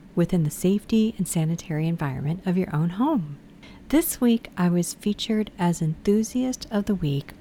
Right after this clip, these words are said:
on the Tundra. It's a new enthusiast network for those who love to explore and learn about a variety of interests. The Tundra curates content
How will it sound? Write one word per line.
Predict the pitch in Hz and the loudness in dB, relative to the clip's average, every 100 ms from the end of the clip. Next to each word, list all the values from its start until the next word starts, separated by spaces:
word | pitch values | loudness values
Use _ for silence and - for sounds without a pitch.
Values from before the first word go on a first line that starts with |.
| - | -6
on | 156 151 151 | -2 0 0
the | |
Tundra. | 160 - 233 202 151 87 - - - - - - - | -2 4 4 4 2 -6 -16 -20 -20 -20 -20 -20 -4
It's | - 208 - | 4 4 4
a | 196 | 4
new | 175 180 214 254 285 269 | 4 6 6 4 2 2
enthusiast | 233 - 202 185 185 175 - | 0 4 2 2 0 -2 0
network | 165 - - 143 - | -2 -2 -2 -4 -4
for | - | -4
those | 175 170 180 - | 0 2 2 0
who | 185 | 0
love | 165 165 202 | 2 2 0
to | - 233 | 0 -2
explore | 233 - - 180 170 175 175 | -2 -6 -2 0 2 2 0
and | 185 180 175 | 2 2 4
learn | 220 226 190 - | 6 6 4 0
about | 175 160 165 | 0 0 0
a | |
variety | 170 170 151 151 156 160 | 0 0 2 0 0 -2
of | 180 220 | -2 -4
interests. | 302 - - - - - - - - - - - | -6 -4 -6 -4 -10 -12 -14 -18 -20 -20 -20 -2
The | - | 0
Tundra | - 233 240 247 311 302 | 2 6 6 6 2 -4
curates | - - 208 180 175 - | -2 4 6 6 4 -2
content | - 160 160 - 202 | 0 2 2 2 2